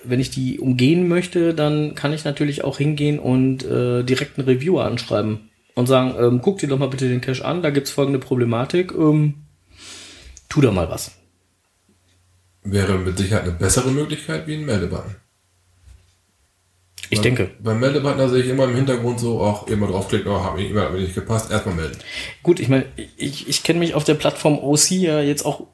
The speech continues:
Speaker 1: mal überhaupt nicht aus, muss ich ja einfach mal so zu meiner,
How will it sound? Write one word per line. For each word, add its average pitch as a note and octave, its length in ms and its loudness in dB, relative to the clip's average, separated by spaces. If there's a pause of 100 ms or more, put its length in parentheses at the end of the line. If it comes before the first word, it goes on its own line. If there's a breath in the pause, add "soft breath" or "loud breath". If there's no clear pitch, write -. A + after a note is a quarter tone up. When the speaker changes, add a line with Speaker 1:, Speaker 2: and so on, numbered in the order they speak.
(120)
Speaker 1:
mal C3 180 2 (200)
überhaupt A2+ 580 2
nicht - 220 -6
aus, A2 300 -2
muss B2 100 0
ich B2 100 -2
ja G#2+ 180 -2
einfach - 300 -6
mal F#2+ 120 -2
so F#2+ 120 -2
zu - 160 -6
meiner, G2+ 240 -2